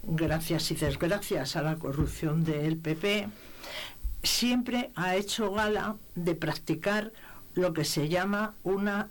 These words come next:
ética, mm, de máximos. Eh, y cuando había la sospecha de corrupción mínima sobre alguien, como el ministro aquel y tal, pues lo ha,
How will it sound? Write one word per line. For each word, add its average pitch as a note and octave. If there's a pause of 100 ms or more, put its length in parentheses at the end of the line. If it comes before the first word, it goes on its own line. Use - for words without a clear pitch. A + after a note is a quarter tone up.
ética, G#3 (720)
mm, E3
de E3
máximos. D#3+ (800)
Eh, E3
y D#3+
cuando E3
había G#3
la D3
sospecha G3
de G#3
corrupción F#3+ (280)
mínima F#3+
sobre F3+
alguien, E3+
como D#3
el D3
ministro E3+
aquel F#3+
y E3+
tal, G#3
pues D#3+
lo D3+
ha, F3+